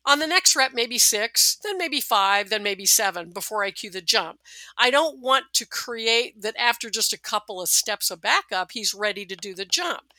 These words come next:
I can avoid that by saying, "I don't wanna make him back up fifty feet for every rep, but I can at least make him back up variably." So he is doing what? He's listening for when do I actually cue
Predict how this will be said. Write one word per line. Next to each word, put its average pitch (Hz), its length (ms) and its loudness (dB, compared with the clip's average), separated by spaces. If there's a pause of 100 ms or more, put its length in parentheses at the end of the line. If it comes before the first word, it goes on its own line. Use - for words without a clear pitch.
(280)
I 226 100 4
can 226 160 -4
avoid 214 540 -2
that 185 400 -2 (280)
by 214 140 0
saying, 208 560 4 (160)
"I 427 60 -6
don't 427 160 0
wanna 247 140 0
make 208 300 -4
him 175 120 -12
back 175 280 -6
up 180 120 -10
fifty - 340 -12
feet 359 320 -2
for 196 220 -6
every 190 260 -6
rep, 254 380 4 (340)
but 254 120 2
I 233 120 4
can 339 360 -2
at 247 120 -2
least 226 320 0
make 220 180 -4
him 202 160 -6
back 214 360 0
up 202 280 -2 (800)
variably." 190 1000 -2
So 226 260 4
he 269 380 -4
is 240 200 2
doing 214 300 -4
what? 302 240 -2
He's 202 280 0
listening - 720 2 (260)
for 214 260 -4
when 220 400 0
do 214 120 -10
I 196 180 0
actually 190 560 -4
cue 185 560 -10